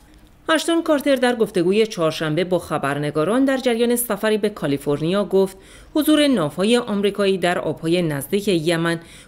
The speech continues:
گزینه‌های رئیس جمهور را باز می‌گذارد. اما آقای کارتر درباره اینکه آیا خدمه نظامی آمریکا سعی خواهند کرد برای جلوگیری از هر گونه انتقال سلاح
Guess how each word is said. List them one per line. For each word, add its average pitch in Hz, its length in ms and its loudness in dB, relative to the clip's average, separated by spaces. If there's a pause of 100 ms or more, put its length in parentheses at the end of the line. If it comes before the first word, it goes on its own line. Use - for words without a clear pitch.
گزینه‌های 269 600 4
رئیس 165 320 0
جمهور 151 420 0
را 196 120 2
باز 202 300 2
می‌گذارد. 143 640 -4 (400)
اما 147 180 0
آقای 151 220 2
کارتر 165 340 0
درباره 214 360 0
اینکه 233 300 0
آیا 226 220 0
خدمه 190 500 0
نظامی 208 440 2
آمریکا 202 480 -2
سعی 214 400 -2
خواهند 214 520 0
کرد 135 280 -8 (340)
برای 156 280 0
جلوگیری 151 460 2
از 202 200 -2
هر 262 260 -2
گونه 156 340 0
انتقال 170 520 0
سلاح 185 460 -2